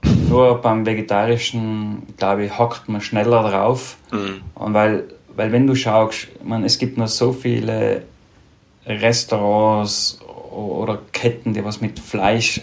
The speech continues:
Speaker 1: arbeiten, die was das allerletzte sein, das wird einfach nicht kritisiert, sondern okay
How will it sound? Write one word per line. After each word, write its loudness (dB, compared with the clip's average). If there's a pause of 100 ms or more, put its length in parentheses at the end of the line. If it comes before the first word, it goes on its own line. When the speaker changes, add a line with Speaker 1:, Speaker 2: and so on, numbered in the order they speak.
Speaker 1:
arbeiten, 0 (320)
die 4
was 2 (120)
das -4
allerletzte 2
sein, 0 (800)
das -4
wird -4
einfach -2
nicht -2
kritisiert, -6
sondern -2 (260)
okay 2